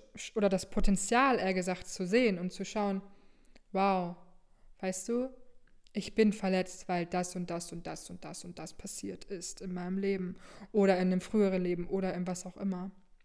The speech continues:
Das ist der Grund, warum ich mich so fühle.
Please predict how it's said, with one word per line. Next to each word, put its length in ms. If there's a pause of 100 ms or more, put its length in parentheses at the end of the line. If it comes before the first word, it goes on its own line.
(1500)
Das 260
ist 160
der 80
Grund, 560
warum 360
ich 180
mich 180
so 160
fühle. 480